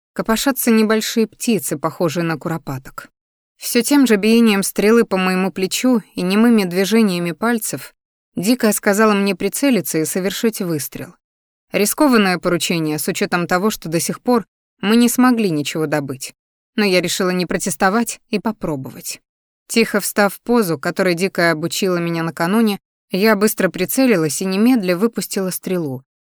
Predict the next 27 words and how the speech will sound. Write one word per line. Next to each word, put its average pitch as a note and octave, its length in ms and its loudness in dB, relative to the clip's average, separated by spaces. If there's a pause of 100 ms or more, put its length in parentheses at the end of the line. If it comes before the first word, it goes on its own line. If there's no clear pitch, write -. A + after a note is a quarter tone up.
(220)
Стрела A3 440 2
врезалась G#3 520 2
в - 20 -8
землю F#3+ 380 2
рядом G3 340 0
с - 60 -6
самой A#3+ 320 4
крупной G#3 440 0
куропаткой, E3 680 -4
которая E3 360 -4
сразу F#3 400 -2
же D#3+ 120 -6
вспорхнула A3 720 -2 (260)
с - 120 -12
пятью G#3+ 320 0
другими. E3+ 520 -2 (460)
Как F3 160 2
вдруг G3 420 0
она A3 380 2
и F#3+ 80 2
еще F#3 320 0
две G#3+ 220 2
летящие G3 520 0
рядом F#3+ 340 0
с - 120 -6
ней F#3 180 -2
птицы - 540 -2